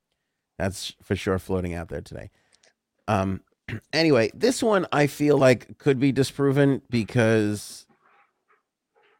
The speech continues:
I just, we watched that video the first time, this video the first time around, and I didn't really notice this, but maybe. Remember the video where they were zoomed in on the parents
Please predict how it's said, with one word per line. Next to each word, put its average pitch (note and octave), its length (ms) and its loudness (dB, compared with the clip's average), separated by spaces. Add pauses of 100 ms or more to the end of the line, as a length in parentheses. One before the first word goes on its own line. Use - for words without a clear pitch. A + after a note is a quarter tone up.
I A#2+ 180 0
just, C3+ 280 0
we B2+ 180 0
watched B2+ 360 0
that B2 180 2
video A#2+ 340 2
the G#2+ 80 2
first G#2+ 360 -2
time, G#2 240 -2
this G#2 220 -6
video A2 300 0
the G#2+ 100 -8
first G2 240 -6
time G#2 140 0
around, G2+ 200 0
and F#2+ 80 0
I G2 60 2
didn't G2 200 0
really G2 180 -2
notice F#2+ 360 -2
this, G2 160 -6
but - 180 -8
maybe. F#2+ 460 -6 (600)
Remember D3+ 180 2
the E3 100 6
video D3+ 320 6
where C3 200 8
they B2 140 6
were A#2+ 380 6
zoomed A#2 360 2
in A#2+ 140 4
on A2+ 360 0
the G#2 120 -6
parents A2+ 720 0